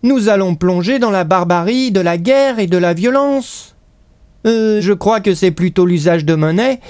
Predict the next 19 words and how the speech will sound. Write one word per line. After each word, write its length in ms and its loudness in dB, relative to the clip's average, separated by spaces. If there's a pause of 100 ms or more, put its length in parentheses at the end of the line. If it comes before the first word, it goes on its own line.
(140)
qui 140 0
pousse 260 -4
à 80 4
la 140 0
production 600 -2
et 80 0
au 80 0
trafic 440 -2
d'armes. » « 460 0 (840)
Sans 260 0
monnaie, 500 0 (160)
nous 240 2
allons 240 2
gaspiller 600 0
la 120 2
nourriture 560 0
et 80 0
les 80 0
ressources. » « 800 -4